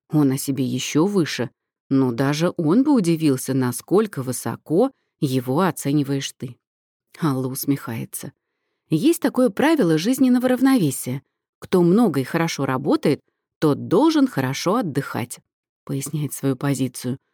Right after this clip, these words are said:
«Иначе это несправедливо». Скинув обувь, я захожу в гостиную и кашусь на своего кота Борьку. Мышей он даже в глаза никогда не видел, а самой тяжелой работой для него можно считать ожидание,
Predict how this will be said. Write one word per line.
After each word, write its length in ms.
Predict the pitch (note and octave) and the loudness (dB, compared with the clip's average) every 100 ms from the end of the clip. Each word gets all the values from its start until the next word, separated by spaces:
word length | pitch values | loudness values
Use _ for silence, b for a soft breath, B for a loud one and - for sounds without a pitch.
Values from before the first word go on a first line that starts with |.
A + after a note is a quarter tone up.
| _ | _
«Иначе 520 | D#3+ D3 C3 C#3 - | 2 4 4 2 2
это 180 | D4 E4+ | 2 4
несправедливо». 760 | E4 - E4 D#4+ G3+ D#3 E3+ C#3 _ _ _ _ _ _ _ _ _ _ _ | 4 4 2 2 4 2 2 -2 _ _ _ _ _ _ _ _ _ _ _
Скинув 560 | - - D3+ C#3+ C3+ | -12 0 2 2 -2
обувь, 340 | - F3+ D#3+ - | -2 0 -2 0
я 120 | C#3+ | -2
захожу 400 | D3 - C#3 D3 | -2 -4 -4 -4
в 80 | C3+ | -2
гостиную 680 | C#3+ D3 - C#4+ A3+ D3 C3 _ _ _ | -4 -4 0 2 4 2 0 _ _ _
и 120 | E3+ | -2
кашусь 460 | - D#3 - D#4 - | 0 -2 0 0 0
на 60 | |
своего 380 | D#3+ - E3 A#3 | -2 0 -2 -2
кота 320 | G#3+ E3+ A3 | -4 -4 -4
Борьку. 500 | F#3 E3+ C#3 - C3 _ _ _ | -4 -4 -6 -8 -14 _ _ _
Мышей 340 | E3+ G3+ F#4 D4+ | -4 -2 0 2
он 120 | F#3+ | 2
даже 260 | A#3+ G#3 | 0 0
в 80 | E3 | -2
глаза 320 | C#3 D3+ F3+ | 0 -2 0
никогда 400 | E4+ D4+ C#3+ C3 | 0 2 0 0
не 220 | C#3 D3 C3+ | 2 2 2
видел, 340 | C#3 C3+ A#2+ _ _ _ _ | 0 0 -2 _ _ _ _
а 100 | - | -6
самой 340 | - A3+ G#3 | -2 2 2
тяжелой 440 | E3+ F3+ F#3 F#3 D#3+ | 2 0 0 2 2
работой 460 | D#3+ E3+ C4+ A3+ | 2 0 0 0
для 160 | D3+ C#3+ | 0 2
него 420 | C#3+ C#3+ E3+ G#3 | 2 2 0 0
можно 400 | D#3+ F3 F3+ E3+ | 2 2 2 0
считать 500 | E3+ - F3 E3+ D#3+ | 0 -6 -2 -2 0
ожидание, 720 | D#3 D3 D#3+ A3+ C#4+ G#3 C#3+ | -4 -2 -2 2 2 4 2